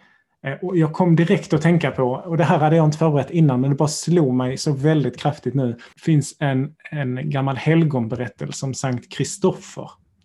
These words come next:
Jag vet inte om ni har hört den. Eh, en man som heter Reprobus från början som, eh, om, om, om jag minns rätt så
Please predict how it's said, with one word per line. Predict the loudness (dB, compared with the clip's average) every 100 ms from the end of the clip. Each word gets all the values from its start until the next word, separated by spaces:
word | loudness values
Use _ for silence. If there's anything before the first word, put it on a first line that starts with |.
| _ _
Jag | -4
vet | 0
inte | 2
om | 2
ni | 0
har |
hört | -2 -4 -6
den. | -12 -14 -16 _ _
Eh, | -4 -2 2
en | 4
man | 4 2
som | 0
heter | 2
Reprobus | 2 0 -2 -4 -4 -4 -6 -10
från | -8 -4
början | 0 0 0 -4 -8
som, | -6 -6 -8 -18 -20 _ -20 -20 -18 -10
eh, | -6 -6 -6
om, | -6 -6
om, | -2 -2
om | 2 4
jag | 6
minns | 4 4
rätt | 2 0 -2
så | -2 -2 -2